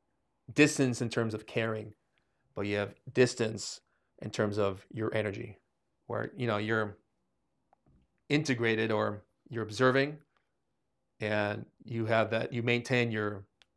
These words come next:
your patience and your love for them, regardless of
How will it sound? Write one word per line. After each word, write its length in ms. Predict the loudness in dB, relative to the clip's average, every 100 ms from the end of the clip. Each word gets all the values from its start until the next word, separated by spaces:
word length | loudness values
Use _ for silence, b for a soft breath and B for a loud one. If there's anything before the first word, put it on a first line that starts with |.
| _
your 120 | -12 -2
patience 420 | 0 2 0 -4
and 80 | -4
your 80 | 0
love 220 | 0 0
for 80 | -4
them, 260 | -8 -10 -16 _ _ _ _ _ _
regardless 480 | -2 6 6 6 2
of 320 | -2 -4 -14